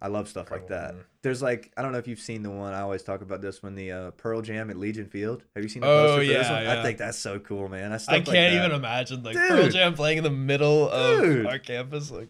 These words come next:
Speaker 1: I wish, I wish they still did shows at Legion Field and Stegman Coliseum, you
Speaker 2: yeah,
Speaker 1: know
Speaker 2: for
Speaker 1: what I mean?
Speaker 2: real. What's
Speaker 1: That,
Speaker 2: been up with
Speaker 1: I
Speaker 2: that?
Speaker 1: don't
Speaker 2: Like,
Speaker 1: know. Apparently the acoustics in Stegman are terrible. There's, like, a lot of reviews,
Speaker 2: Really?
Speaker 1: like, Dylan came to Stegman and, um,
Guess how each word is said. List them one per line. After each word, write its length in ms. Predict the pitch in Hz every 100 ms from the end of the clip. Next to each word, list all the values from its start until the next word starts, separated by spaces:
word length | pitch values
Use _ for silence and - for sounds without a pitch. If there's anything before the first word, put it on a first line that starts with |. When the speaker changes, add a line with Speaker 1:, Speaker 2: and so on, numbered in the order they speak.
| _
Speaker 1:
I 140 | 190
wish, 300 | 240 339 - -
I 60 |
wish 180 | 214 262
they 120 | 247 233
still 240 | 269 277
did 240 | 240 156 139
shows 320 | - 160 156
at 100 | 139
Legion 300 | 123 139 131
Field 340 | 120 131 127 117
and 100 | 107
Stegman 440 | - 113 107 107
Coliseum, 480 | 107 101 95 107 95
you 60 | 190
Speaker 2:
yeah, 60 |
Speaker 1:
know 60 | 226
Speaker 2:
for 100 | 233
Speaker 1:
what 80 | 180
I 40 |
mean? 80 | 214 247
Speaker 2:
real. 180 | 185
What's 160 | 143 -
Speaker 1:
That, 60 | 247
Speaker 2:
been 100 | 190
up 140 | -
with 160 | 170 143
Speaker 1:
I 40 |
Speaker 2:
that? 160 | 127 113
Speaker 1:
don't 80 | 117
Speaker 2:
Like, 140 | 131
Speaker 1:
know. 120 | 240 - _ -
Apparently 380 | 135 214 277 269
the 120 | 170
acoustics 560 | 151 - 190 180 127 -
in 80 | 104
Stegman 420 | - 104 101 90
are 40 | 85
terrible. 540 | - 104 90 - - _ _ _ -
There's, 120 | 117
like, 120 | 110
a 40 |
lot 240 | 104 113 117
of 60 |
reviews, 220 | 104 104 104
Speaker 2:
Really? 120 | 110
Speaker 1:
like, 200 | 98 95
Dylan 360 | 107 123 107
came 220 | 101 98 90
to 60 |
Stegman 500 | - - 95 95 92
and, 160 | 90 90
um, 320 | 90 90 87